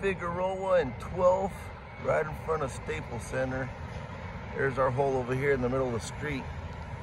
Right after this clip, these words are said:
that we're gonna be pulling new cable to this new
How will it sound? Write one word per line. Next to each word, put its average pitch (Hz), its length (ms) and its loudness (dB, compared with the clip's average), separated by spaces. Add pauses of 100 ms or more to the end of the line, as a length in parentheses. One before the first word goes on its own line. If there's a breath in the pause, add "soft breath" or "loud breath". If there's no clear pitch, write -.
(200)
that 113 180 6
we're 117 100 -2
gonna 123 180 0
be 117 160 0 (140)
pulling 127 360 2
new 143 160 -2 (120)
cable 147 320 2
to 143 160 -6
this 123 160 -4 (160)
new 143 100 -2